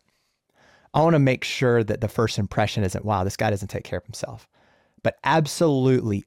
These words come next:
utterly, number one is, "I've got this mind." that it can go a million miles a second and just absorb information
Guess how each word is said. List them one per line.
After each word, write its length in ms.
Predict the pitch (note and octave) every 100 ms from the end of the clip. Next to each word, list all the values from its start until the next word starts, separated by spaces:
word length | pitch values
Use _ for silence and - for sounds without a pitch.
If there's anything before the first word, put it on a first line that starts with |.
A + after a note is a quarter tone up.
| -
utterly, 420 | C#3 C3+ A#2+ G#2+
number 360 | G#2 A2+ A#2+ G#2+
one 340 | G2 G#2+ G2
is, 360 | F#2 F2 G#2+ - -
"I've 160 | A2+
got 240 | A#2 G3+ -
this 200 | A#2+ -
mind." 680 | G2+ G2 G2+ G2+ E2+ G#2 A2+ _ _ _ _ _ _
that 100 | B2
it 180 | A#2 -
can 240 | - B2 A2
go 540 | A2+ A2+ A2+ A2+ - _ _ _ _ -
a 100 | A2
million 640 | A2+ B2+ C#3+ D#3 E3+ C#3+
miles 320 | G#2+ G#2 G#2
a 60 | F#2
second 380 | - G2+ - - _ _ _ _ _ _ _ _ _ _ -
and 380 | B2 G#2+ G2+ - _ _ _ _ _ _ -
just 460 | A2+ A2+ G2+ - _ _ _ _
absorb 560 | C#3 A#2 A2 C#3 D#3+ E3
information 800 | C3+ - A#2 G2+ G#2+ - G2